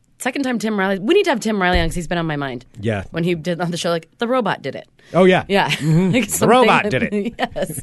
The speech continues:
Speaker 1: exactly.
Speaker 2: <laughs> Yeah.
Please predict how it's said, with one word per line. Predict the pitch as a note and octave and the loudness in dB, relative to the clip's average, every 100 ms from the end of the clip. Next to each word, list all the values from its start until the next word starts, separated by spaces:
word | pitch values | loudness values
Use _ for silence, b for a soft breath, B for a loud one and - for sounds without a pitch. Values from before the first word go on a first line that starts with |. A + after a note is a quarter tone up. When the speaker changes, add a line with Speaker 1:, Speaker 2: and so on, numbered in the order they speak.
| - | -8
Speaker 1:
exactly. | F#3+ - - G#3 G3 - - - | -8 -6 -6 -4 -6 -6 -8 -8
Speaker 2:
<laughs> | E3 - D#3+ - C3+ - - - - - - _ - - C#3 - | -10 -8 -8 -10 -12 -10 -12 -12 -16 -14 -20 _ -20 -20 -16 -6
Yeah. | A3+ C#3+ | -2 -2